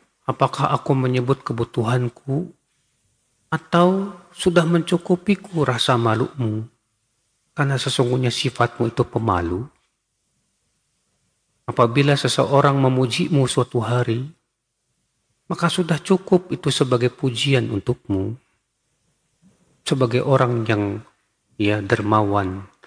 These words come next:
yang tidak bisa diubah oleh, ya, pagi hari dari makhluk yang indah, tidak pula sore hari.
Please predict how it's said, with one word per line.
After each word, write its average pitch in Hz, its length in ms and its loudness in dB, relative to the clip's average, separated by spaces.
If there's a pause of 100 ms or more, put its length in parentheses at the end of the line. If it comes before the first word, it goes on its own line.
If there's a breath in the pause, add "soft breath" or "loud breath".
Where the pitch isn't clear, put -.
(400 soft breath)
yang 131 160 -2
tidak 151 320 -2
bisa 156 240 0
diubah 151 560 0
oleh, 135 240 0 (640)
ya, 117 320 0
pagi 117 320 2
hari 107 480 0 (960)
dari 107 400 2
makhluk 110 640 0
yang 95 400 -2 (480)
indah, 104 560 -2 (680)
tidak 117 360 -2
pula 120 360 -2 (120)
sore 95 360 0
hari. 87 440 -4